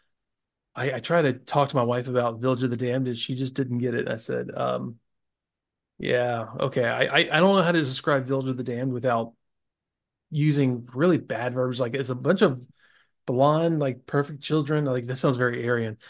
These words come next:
Okay, um, they, they're, they're, they're, they're, they're psychic and they can take over.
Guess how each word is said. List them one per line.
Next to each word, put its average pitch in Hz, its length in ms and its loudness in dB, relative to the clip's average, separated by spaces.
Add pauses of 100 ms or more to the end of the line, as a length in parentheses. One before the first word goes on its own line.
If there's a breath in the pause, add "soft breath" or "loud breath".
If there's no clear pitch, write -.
(120)
Okay, 160 220 6
um, 151 280 6
they, 160 260 4
they're, 156 260 2
they're, 156 240 2
they're, 143 340 2
they're, 139 360 0
they're 139 200 2
psychic 202 480 -2
and 151 120 -2
they 143 100 -2
can 135 120 -8
take 156 240 -4
over. 160 500 -2